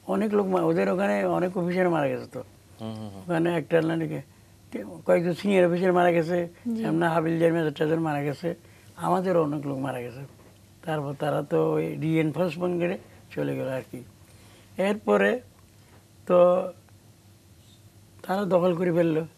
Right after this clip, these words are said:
Speaker 3: জি।
Speaker 1: কিছুদিন পালাই, পালাই রইলাম এদিক সেদিক, তারপরে চলে গেলাম ইন্ডিয়া।
Speaker 2: ইন্ডিয়াতে চলে গেলেন।
Speaker 1: ইন্ডিয়াতে চলে
Speaker 2: কত
Speaker 1: গেলাম।
Speaker 2: নম্বর সেক্টরে যোগ দিলেন?
Speaker 1: সেক্টর মানে আমি চট্টগ্রামে হরিণা ক্যাম্প দিয়ে পারি, এদিকে মিরেশ্বরের এদিকে একটা মিয়া জানঘাট আছে,
Speaker 2: হুম।
Speaker 1: ওইদিকে একটা লোককে নিয়ে,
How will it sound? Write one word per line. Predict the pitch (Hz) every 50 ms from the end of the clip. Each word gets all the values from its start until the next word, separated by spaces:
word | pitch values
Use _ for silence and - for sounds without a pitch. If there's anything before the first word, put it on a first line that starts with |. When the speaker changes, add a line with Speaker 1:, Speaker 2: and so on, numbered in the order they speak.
| 226 220
Speaker 3:
জি। | 208 214 190 185 - - - -
Speaker 1:
কিছুদিন | 180 165 147 170 165 180 180 170 151
পালাই, | 170 165 165 165 160 151
পালাই | 147 151 151 151 151 151
রইলাম | 147 156 160 165 160 156
এদিক | 156 143 143 135
সেদিক, | - 170 156 143 156 160 - - - - - - - -
তারপরে | - 175 165 160 147 139 151 143 147 147 -
চলে | 165 151 147 143
গেলাম | 143 139 147 147
ইন্ডিয়া। | 147 139 135 131 139 147 147 - - - - - - -
Speaker 2:
ইন্ডিয়াতে | 120 107 107 101 98 101
চলে | - 101 - -
গেলেন। | 80 -
Speaker 1:
ইন্ডিয়াতে | 180 139 143 165 170 160 139 135
চলে | 151 160
Speaker 2:
কত | 165
Speaker 1:
গেলাম। | 156 165 170
Speaker 2:
নম্বর | 170 170
সেক্টরে | 165 - 170 165 160 165
যোগ | 147 156 147 139
দিলেন? | - 151 170 208 226 202 - - - - - - - - - - - - - - - - - - - - - - - - - - - - - - - - -
Speaker 1:
সেক্টর | 180 165 156 - 226 220 220
মানে | 233 233 226 214
আমি | 190 180 190 196 180
চট্টগ্রামে | 160 180 170 151 175 165 156 156 156 151 151 156 151
হরিণা | 139 143 160 156 160 170 160
ক্যাম্প | 143 156 135 131
দিয়ে | 127 143
পারি, | 131 135 131 135 139
এদিকে | 165 180 180 170 170 156 170 165 165 165 160 160
মিরেশ্বরের | 151 156 165 151 147 - - 185 185 185
এদিকে | 190 170 156 151 147 190 208 220
একটা | - - 180 165
মিয়া | 160 147 143 139 135
জানঘাট | 131 135 131 131 135 135 143
আছে, | 131 110 120 120 113 - - -
Speaker 2:
হুম। | 113 104 92 87 90 -
Speaker 1:
ওইদিকে | 147 143 131 143 127 135 170 190 196
একটা | 180 147 - - 160
লোককে | 151 147 135 - - 165
নিয়ে, | 151 156 156 170 190 214